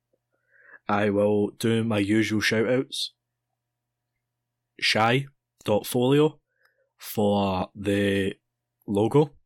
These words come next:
S H Y F O L I O, Exhumed, E X X X U M E D, and instead of plugging his Twitter, I'm gonna plug his Twitch, so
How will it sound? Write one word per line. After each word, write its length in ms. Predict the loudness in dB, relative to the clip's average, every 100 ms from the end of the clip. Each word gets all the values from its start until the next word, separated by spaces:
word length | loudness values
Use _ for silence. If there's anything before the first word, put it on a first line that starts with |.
| _ _ -10
S 240 | -6 -4
H 220 | -4 -4 -2
Y 360 | 0 2 0 -4 -20 _
F 220 | -6 -6 -6
O 280 | -4 -2 -2 -6
L 220 | -8 -6 -4
I 200 | -4 -4
O, 260 | 0 -2 -2 _ _ _ -12
Exhumed, 640 | -8 -2 0 0 -2 -6 -16 _ _ _ -4
E 160 | -2 0
X 260 | -2 -2
X 320 | -2 -2 -6 -8
X 300 | -4 -6 -6 -10
U 260 | -4 -2 -2
M 260 | -2 -4 -4
E 180 | -6 -6
D, 360 | -2 -2 -2 -6 _ -4
and 200 | -2 -2
instead 500 | -4 -4 -2 0 0
of 220 | -2 -4
plugging 320 | -4 -2 -2
his 160 | -4 -6
Twitter, 380 | -4 -2 0 -2 -4
I'm 140 | -6
gonna 140 | -6
plug 340 | -6 -6 -6 -4
his 240 | -4 -4
Twitch, 540 | -6 -4 -2 0 -2 -4 -4
so 440 | -4 -2 -2 -4